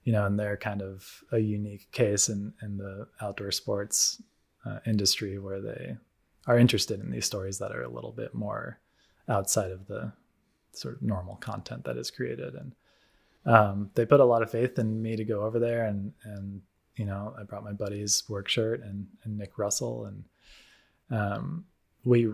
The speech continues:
were really winging it, and we got so lucky. You know, the, the story really fell into our laps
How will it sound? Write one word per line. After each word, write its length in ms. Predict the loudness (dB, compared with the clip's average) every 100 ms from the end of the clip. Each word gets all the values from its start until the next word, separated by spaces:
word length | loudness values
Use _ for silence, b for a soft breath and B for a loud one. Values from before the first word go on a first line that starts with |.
| -4 2
were 120 | 2
really 320 | 2 2 2
winging 400 | 2 0 -2 0
it, 140 | 0 -2
and 160 | -4
we 140 | -4 -4
got 260 | -4 0
so 360 | 0 0 2 0
lucky. 480 | -2 -10 -10 -10 -12 _ _ _ _ _ _
You 120 | 2
know, 180 | 4 2
the, 280 | 0 -4 -2
the 100 | 4
story 360 | 4 6 8 10
really 240 | 10 8 4
fell 240 | 2 2
into 220 | 0 -4
our 140 | -6 -2
laps 640 | 6 8 8 6 -2 -4